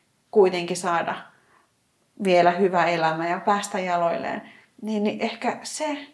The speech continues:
ei koskaan täysin lähtenyt. Ja se on varmaan se syy, minkä takia sitten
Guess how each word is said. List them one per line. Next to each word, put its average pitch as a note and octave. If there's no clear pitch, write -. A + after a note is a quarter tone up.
ei G3
koskaan F#3
täysin G3+
lähtenyt. E3
Ja F#3+
se C4
on A#3
varmaan G3+
se F3
syy, F3
minkä E3+
takia F3+
sitten G3